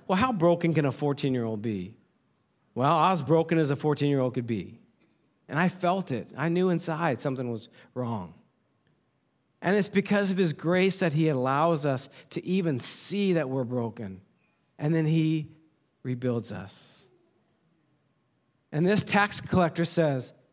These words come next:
"Man, God, I'm not even worthy." And then they both leave church, and Jesus says, "So whose prayer was answered?" Well, it's the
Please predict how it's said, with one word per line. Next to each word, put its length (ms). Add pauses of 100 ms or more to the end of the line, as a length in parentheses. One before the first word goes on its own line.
(960)
"Man, 140
God, 180
I'm 140
not 160
even 280
worthy." 560 (2750)
And 120
then 360 (500)
they 120
both 320
leave 240
church, 380
and 120
Jesus 380
says, 160
"So 160
whose 400 (240)
prayer 260
was 220
answered?" 800 (1120)
Well, 220
it's 320
the 340